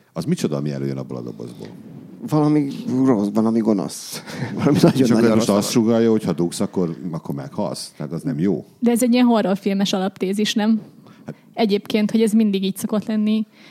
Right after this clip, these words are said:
Speaker 3: De ezek szerint akkor a Twin Peaks-ben is lehet, hogy ez egy ilyen szabálya válik.
Speaker 2: Tehát ez
Speaker 3: Remélem,
Speaker 2: akár
Speaker 3: nem.
Speaker 2: mondhatjuk bibliainak is, tehát az Ádám és Éva, ugye,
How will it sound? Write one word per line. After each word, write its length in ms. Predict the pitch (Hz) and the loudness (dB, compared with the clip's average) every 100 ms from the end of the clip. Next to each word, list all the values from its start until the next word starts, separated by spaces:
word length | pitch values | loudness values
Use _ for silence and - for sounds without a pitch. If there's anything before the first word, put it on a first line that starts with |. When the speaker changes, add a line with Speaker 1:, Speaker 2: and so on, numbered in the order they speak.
| - | -4
Speaker 3:
De 60 | 226 | 0
ezek 140 | 220 | 2
szerint 180 | 240 233 | 2 0
akkor 120 | - | 0
a 20 | |
Twin 220 | 214 214 202 | 0 0 0
Peaks-ben 280 | 208 196 | 0 2
is 160 | 202 - | 0 0
lehet, 240 | 208 208 | 0 0
hogy 80 | 208 | 0
ez 100 | 202 | -2
egy 140 | 202 196 | 0 0
ilyen 140 | 202 | -2
szabálya 440 | - 196 202 196 | -2 -4 -2 -2
válik. 320 | 208 220 226 220 | 0 0 -2 -4
Speaker 2:
Tehát 160 | - | -10
ez 80 | - | -6
Speaker 3:
Remélem, 240 | - 131 | -2 2
Speaker 2:
akár 100 | 135 | 2
Speaker 3:
nem. 100 | 139 | 4
Speaker 2:
mondhatjuk 320 | 139 135 139 127 | 6 6 4 4
bibliainak 600 | 131 110 107 101 98 104 | 6 6 6 4 2 0
is, 200 | 95 - | -2 -2
tehát 260 | 98 92 | -6 -4
az 80 | 92 | -2
Ádám 320 | 98 - 92 | -2 0 0
és 160 | 90 - | 0 -2
Éva, 400 | 85 90 90 95 98 64 - | -4 -2 -2 -4 -6 -8 -10
ugye, 360 | - 107 104 90 | -10 -4 -4 -4